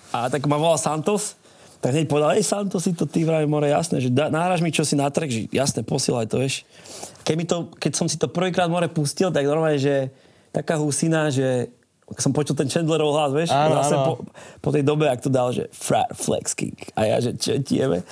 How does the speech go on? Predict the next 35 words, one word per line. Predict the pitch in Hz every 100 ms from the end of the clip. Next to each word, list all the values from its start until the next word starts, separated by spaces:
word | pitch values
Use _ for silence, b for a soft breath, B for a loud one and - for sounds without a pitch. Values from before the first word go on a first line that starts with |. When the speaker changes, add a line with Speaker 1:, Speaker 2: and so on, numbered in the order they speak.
| B B
Speaker 1:
Som | - 151
ho |
z | 147
jednou | 165 160
nohou, | 139 156
som | 143
mu | 143
zahodil | 139 151 143
na | 139
dva | 143 143
metre | 139 139 170 170
a | - 131
som | -
skákal | 123 156 139 135
dva, | 127 139 -
dva | - 131 139
metry | 131 131
do | 135
vzduchu. | 135 131 120 120 B B B
Speaker 2:
A | - 123 127
ste | - 143
aj | 131
teraz | 131 123
v | -
kontakte? | 117 160 247 247 - _ _ _ _ _
Speaker 1:
No, | - 123
sme | 147 131 160
obč-, | 156 -
akože | 139 156
napíše-, | 123 127 143 160
napíšeme | 139 139 147 147 156
si, | 147 127
chcel | - 147
podpísať | 123 143 - -
C | 120